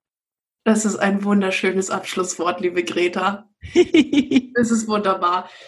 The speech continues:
Speaker 1: Ich danke dir von Herzen, dass du bei mir im Podcast warst.
Speaker 2: Oh, so gerne, so gerne, so gerne. Ich bin mal gespannt, was da für Fragen entstehen und so, also gerne auch, äh, Fragen stellen und, äh, du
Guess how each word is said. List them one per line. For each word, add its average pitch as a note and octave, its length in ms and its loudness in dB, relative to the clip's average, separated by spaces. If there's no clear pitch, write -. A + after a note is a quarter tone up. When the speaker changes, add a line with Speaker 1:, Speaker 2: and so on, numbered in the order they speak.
Speaker 1:
Ich B3 200 -2
danke D4 280 2
dir C4 180 0
von B3+ 220 0
Herzen, A3+ 420 0
dass G#3+ 160 -2
du B3 120 -4
bei A3 120 4
mir A3 200 4
im A3 100 0
Podcast G#3+ 560 -6
warst. - 520 -4
Speaker 2:
Oh, G#3+ 280 4
so A#3 200 2
gerne, C4+ 520 4
so B3 120 2
gerne, G#3 340 2
so G3+ 140 -4
gerne. E3 340 0
Ich A#3+ 200 -2
bin C4 180 0
mal D4 120 2
gespannt, C4 640 0
was A#3+ 160 0
da A3+ 200 2
für A3+ 180 -4
Fragen A#3 440 0
entstehen B3 840 -2
und G#3+ 160 -4
so, A3+ 160 2
also G#3+ 240 2
gerne G3 500 2
auch, - 300 0
äh, F3+ 100 -4
Fragen F3+ 320 -2
stellen F3+ 600 0
und, - 360 -4
äh, - 200 -2
du - 180 -10